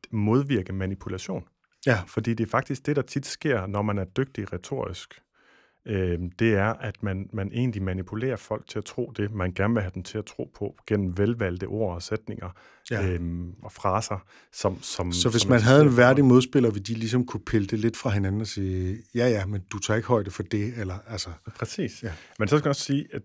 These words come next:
Speaker 1: når han så kommer med det forslag, så skal det samtidig også ses i lyset af, at han selv påstår, at det er bare samtaler.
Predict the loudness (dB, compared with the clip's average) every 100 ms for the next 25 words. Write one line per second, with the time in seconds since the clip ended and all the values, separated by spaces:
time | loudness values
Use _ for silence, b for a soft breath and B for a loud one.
0 | 0 2 2 0 2 2 2 0 -6 -6
1 | -6 -8 -8 -6 -2 -2 0 -2 -2 -4
2 | -4 -4 -4 -6 -4 -4 -6 -10 -6 -6
3 | -8 -10 -6 -2 -2 -2 -2 -6 -6 -6
4 | -4 0 0 0 -4 -4 -6 -8 -10